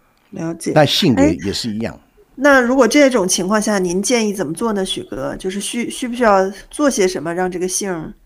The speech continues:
Speaker 2: 好。
Speaker 1: 缓过来啊？
Speaker 2: 好，你现在让它缓，缓过来可以。你，你不要认为它完全死了，你还是要继续浇它，浇水给它，还有继续施肥。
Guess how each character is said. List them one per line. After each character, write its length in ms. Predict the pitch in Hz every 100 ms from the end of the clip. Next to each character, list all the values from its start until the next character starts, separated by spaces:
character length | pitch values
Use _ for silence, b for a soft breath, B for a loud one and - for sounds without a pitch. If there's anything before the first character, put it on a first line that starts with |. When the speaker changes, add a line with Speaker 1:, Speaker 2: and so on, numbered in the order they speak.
| _
Speaker 2:
好。 340 | _ - 85 -
Speaker 1:
缓 320 | - - 151 -
过 180 | 220 214
来 240 | 160 214 -
啊？ 180 | - -
Speaker 2:
好， 240 | 98 95 - -
你 200 | 120 113
现 240 | - 170
在 100 | 156
让 160 | 147 143
它 80 |
缓， 260 | 131 76 76 - _
缓 320 | 104 - 95
过 160 | 104 135
来 100 | 90
可 280 | - - 107
以。 200 | 104 82 b b b b b b
你， 120 | 123
你 280 | 98 123 95
不 120 | 98
要 80 | 143
认 160 | 147 101
为 100 | 101
它 140 | 110
完 180 | 85 87
全 160 | 82 85
死 260 | - -
了， 60 | 73
你 220 | 71 82
还 160 | 92 101
是 160 | -
要 160 | 98 76 _
继 240 | - 95
续 220 | 71 78
浇 260 | 71 - 67
它， 200 | 73 67 -
浇 180 | 95 82
水 220 | - 60
给 160 | - -
它， 240 | - 65
还 200 | - 95
有 180 | 98 - b b -
继 140 | 127
续 180 | 98 90
施 320 | 80 - 87
肥。 360 | 82 50 50 -